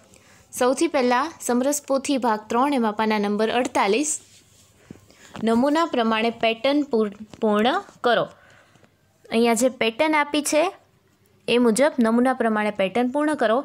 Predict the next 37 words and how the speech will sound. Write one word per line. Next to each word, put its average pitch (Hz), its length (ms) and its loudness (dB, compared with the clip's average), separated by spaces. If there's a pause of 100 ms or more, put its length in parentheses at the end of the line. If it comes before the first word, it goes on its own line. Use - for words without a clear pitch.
(540)
પેટર્ન 247 340 0
કઈ 311 180 0
રીતે 262 260 0
છે? 247 140 -2
તો 226 140 -4
કે 214 140 -2
ચાર, 240 460 -2 (720)
એની 214 180 -2
પછી 202 300 -4
છ, - 140 -4 (840)
એની 220 180 0
પછી 214 460 -4
આઠ. 226 440 -2 (380)
તો 233 80 2
ચાર 240 480 0
પછી 269 260 0
છ 285 120 -2 (120)
કઈ 302 120 0
રીતે 302 220 0
આવશે? 285 400 0 (360)
તો 233 60 -2
કે 233 160 -2
ચાર 247 460 -2 (640)
પછી 226 220 -2
એક 294 220 -4
સંખ્યા 277 380 0
મૂકી 247 240 -2
દો 208 180 0
અને 214 440 -2
એની 254 120 2
પછીની 294 380 -2
સંખ્યા, 208 300 -2
એટલે 190 160 -2
પાંચ 240 380 -4
નહીં, 294 280 0
પરંતુ 220 360 -2
કેટલા? 285 420 -2